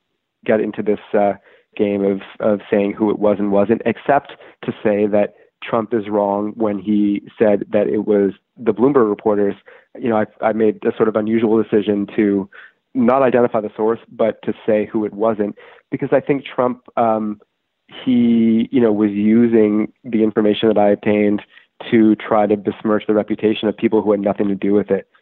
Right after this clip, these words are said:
And so I can say it wasn't them. Uh, anyone who promised him that it would be off the record did not violate their promise.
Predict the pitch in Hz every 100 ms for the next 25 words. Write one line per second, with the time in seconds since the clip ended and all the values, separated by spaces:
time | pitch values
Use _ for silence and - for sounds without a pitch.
0 | - 113 104 - 104 101 98 107 113 104
1 | 127 117 113 107 107 110 113 110 113 104
2 | 104 107 - _ _ - 110 101 - 120
3 | 123 123 123 - 110 110 110 - 107 104
4 | 101 _ _ - 110 107 107 107 104 104
5 | 104 95 104 98 107 104 101 107 101 101
6 | 104 104 107 98 101 98 98